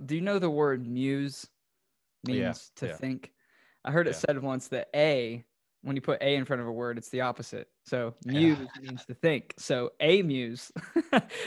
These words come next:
Speaker 1: means to not think.
Speaker 2: Okay.
Speaker 1: So nowadays we're so concerned with amusing ourselves <laughs> with literally
Speaker 2: Yeah.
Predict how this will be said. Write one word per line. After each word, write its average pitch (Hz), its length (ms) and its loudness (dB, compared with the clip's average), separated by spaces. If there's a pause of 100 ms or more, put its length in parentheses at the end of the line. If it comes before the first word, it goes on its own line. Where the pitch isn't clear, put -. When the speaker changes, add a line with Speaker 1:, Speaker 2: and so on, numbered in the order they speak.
(120)
Speaker 1:
means 180 420 6
to - 100 0
not 180 360 6
think. 185 380 4
Speaker 2:
Okay. 269 400 -6
Speaker 1:
So 160 260 4
nowadays 160 500 8
we're 151 80 0
so 160 180 6
concerned 156 460 2
with 143 180 0
amusing 156 460 6
ourselves 127 260 0
<laughs> - 400 4
with 175 160 -4
literally 165 440 6
Speaker 2:
Yeah. 127 60 2